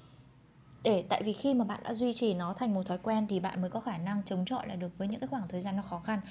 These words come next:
hoặc là những thứ mà đôi khi nó bị chao đảo ngoài cái sự kiểm soát của các bạn. Thì vừa rồi là toàn bộ thông điệp mà mình chia sẻ cho các bạn cung nhân mã. Bây giờ mình sẽ sang với các bạn cung ma kết. Khả năng đặc biệt vũ trụ ban tặng cho bạn.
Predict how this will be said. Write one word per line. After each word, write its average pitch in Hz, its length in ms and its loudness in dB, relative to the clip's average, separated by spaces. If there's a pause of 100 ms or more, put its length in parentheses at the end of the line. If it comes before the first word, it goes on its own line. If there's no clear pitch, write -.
(200)
hoặc 196 140 -4
là 185 80 0
những 202 180 0
thứ 196 200 -2
mà 233 140 0
đôi 220 140 0
khi 220 160 -2
nó 220 100 2
bị - 160 -2
chao 208 200 -4
đảo 196 180 -2 (420)
ngoài 196 240 2
cái 202 120 -4
sự - 160 -6
kiểm 170 180 -2
soát 240 180 -4
của 233 160 -4
các 196 60 -6
bạn. 202 140 -6 (2500)
Thì 226 80 2
vừa 208 140 6
rồi 202 200 4
là 196 80 4
toàn 196 240 2
bộ 220 100 0
thông 233 220 0
điệp 202 180 4
mà 180 80 -2
mình 185 180 0
chia 214 180 0
sẻ 190 260 -4
cho 196 120 -4
các 208 60 -2
bạn 220 180 2
cung 208 160 0
nhân 208 180 2
mã. 269 260 -2
Bây 240 100 2
giờ 214 100 2
mình 180 140 0
sẽ - 120 -6
sang 214 320 -2
với 190 120 -2
các 220 120 -2
bạn 240 240 -2
cung 208 140 -2
ma 208 160 -2
kết. 254 160 0 (920)
Khả 208 200 -2
năng 233 280 4
đặc 226 160 2
biệt 202 220 2
vũ 208 120 -4
trụ - 140 -2
ban 214 200 2
tặng 214 160 0
cho 214 140 0
bạn. 214 140 -2